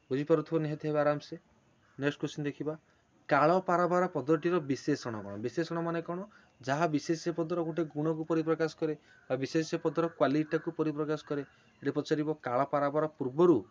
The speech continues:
ଆମର କ'ଣ ଲାଗିଛି ଗୋଟେ ବିଶେଷଣ ପଦ। ଦେଖିବା ସେ ୱାର୍ଡଟା କୋଉଠି ଅଛି। କାଳ ପାରାବାର ୱାର୍ଡଟା ଆମର ଦେଖ, କାଳ ପାରାବାର ୱାର୍ଡ ଖୋଜ, କୋଉଠି ଅଛି ଆମର? ଦେଖ ଏଇଠି ଦେଇଛି ଆମର କାଳ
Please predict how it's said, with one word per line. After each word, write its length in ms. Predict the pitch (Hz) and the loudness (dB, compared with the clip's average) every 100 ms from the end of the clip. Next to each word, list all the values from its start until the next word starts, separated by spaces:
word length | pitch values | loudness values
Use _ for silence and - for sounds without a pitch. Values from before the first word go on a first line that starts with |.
| _ _ - | _ _ -4
ଆମର 140 | 147 151 | -2 0
କ'ଣ 140 | 156 165 | 0 2
ଲାଗିଛି 260 | 165 120 120 | 2 2 0
ଗୋଟେ 140 | 135 | -2
ବିଶେଷଣ 360 | 135 - 117 117 | -6 -6 -8 -8
ପଦ। 120 | 107 107 | -8 -10
ଦେଖିବା 260 | 127 151 156 - _ _ - | -8 -6 -6 -8 _ _ -2
ସେ 60 | |
ୱାର୍ଡଟା 300 | 135 135 131 143 | 2 2 0 -2
କୋଉଠି 280 | 147 143 151 | -2 -2 -2
ଅଛି। 200 | 143 165 - - _ | -4 -10 -18 -20 _
କାଳ 140 | 117 123 | 0 2
ପାରାବାର 360 | 139 143 139 143 | 2 0 0 0
ୱାର୍ଡଟା 320 | 135 135 - | 0 -2 -4
ଆମର 160 | 135 131 | -6 -4
ଦେଖ, 180 | 135 - 151 - _ _ _ - - _ _ _ _ _ _ _ - | -6 -8 -12 -16 _ _ _ -20 -20 _ _ _ _ _ _ _ 0
କାଳ 120 | 127 151 | 2 2
ପାରାବାର 340 | 165 160 160 160 | 2 2 4 4
ୱାର୍ଡ 140 | 156 | 2
ଖୋଜ, 220 | 151 156 156 170 _ | 0 -4 -4 -8 _
କୋଉଠି 180 | 139 143 | -6 -4
ଅଛି 160 | 143 151 | -4 -4
ଆମର? 200 | 143 156 165 - - - _ _ _ _ _ _ _ - - - 339 - _ _ _ _ _ _ _ _ _ _ _ _ _ _ _ _ _ _ _ _ - | -4 -6 -8 -18 -20 -20 _ _ _ _ _ _ _ -20 -18 -18 -20 -20 _ _ _ _ _ _ _ _ _ _ _ _ _ _ _ _ _ _ _ _ -4
ଦେଖ 160 | 123 98 92 - 135 | -4 -4 -12 -8 -4
ଏଇଠି 140 | 135 | 0
ଦେଇଛି 200 | 139 143 | 2 0
ଆମର 140 | 143 | -2
କାଳ 200 | 143 123 | -2 -2